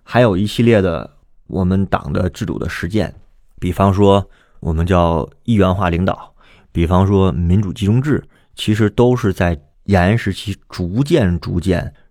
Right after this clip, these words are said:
成型的，都是在这个时期呢，慢慢的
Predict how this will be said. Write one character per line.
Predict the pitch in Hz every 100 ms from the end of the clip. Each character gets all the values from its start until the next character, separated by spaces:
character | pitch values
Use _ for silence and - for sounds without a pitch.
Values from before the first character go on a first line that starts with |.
| -
成 | - 92
型 | 95 95 82 82
的， | - _ _ _ _ -
都 | 113
是 | 110
在 | 107
这 | 175 143
个 | 95
时 | 82 90
期 | - -
呢， | 90 80 - _ -
慢 | 98 90
慢 | 92 92 95
的 | 87 60 58 -